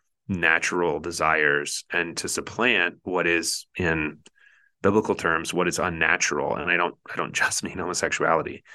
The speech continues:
but to, to supplant what is natural with what is unnatural, and then to pursue those unnatural things. And the way that what is unnatural makes itself plausible, thinkable, desirable to you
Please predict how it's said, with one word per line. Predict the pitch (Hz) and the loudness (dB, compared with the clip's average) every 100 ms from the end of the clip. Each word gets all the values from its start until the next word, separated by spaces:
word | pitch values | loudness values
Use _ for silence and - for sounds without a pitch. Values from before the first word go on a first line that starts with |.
| - - - | -20 -20 -2
but | 104 101 | 0 2
to, | 95 | 0
to | - - 101 87 | 0 -2 0 0
supplant | - 85 - 98 95 90 - - | -2 -4 -2 2 2 2 -4 -4
what | 101 90 | 0 0
is | 82 | 2
natural | 87 85 - 80 | 2 2 2 -2
with | 73 - | -2 -2
what | 80 | -4
is | 69 | -4
unnatural, | - 117 98 78 - 78 73 | -2 2 6 4 4 -2 -4
and | - 95 | -2 -2
then | 95 | 0
to | - 92 85 78 - _ _ _ - | 0 0 0 -2 -10 _ _ _ -12
pursue | - 101 - 120 | -4 -2 2 4
those | 113 101 | 4 2
unnatural | 95 80 - 85 | 0 0 0 -4
things. | 76 - 80 67 | -4 -2 -2 -4
And | 87 | -6
the | 90 | -2
way | 90 98 104 | 2 4 4
that | 98 85 78 | 4 2 2
what | 92 | -2
is | 85 - | -4 -4
unnatural | 92 87 80 78 85 - 80 69 | -2 -2 2 2 2 0 -2 -2
makes | 73 - - | -2 -4 -2
itself | - 165 156 - _ _ _ _ - | 0 2 2 -4 _ _ _ _ -20
plausible, | - - 95 101 98 92 - - - _ _ | -14 0 4 6 4 0 0 -2 -4 _ _
thinkable, | - 110 110 98 - - - | -2 0 2 2 0 -2 -4
desirable | - 95 90 90 98 78 78 | -6 0 4 4 4 2 -2
to | - | -4
you | 73 78 - | -4 -2 -2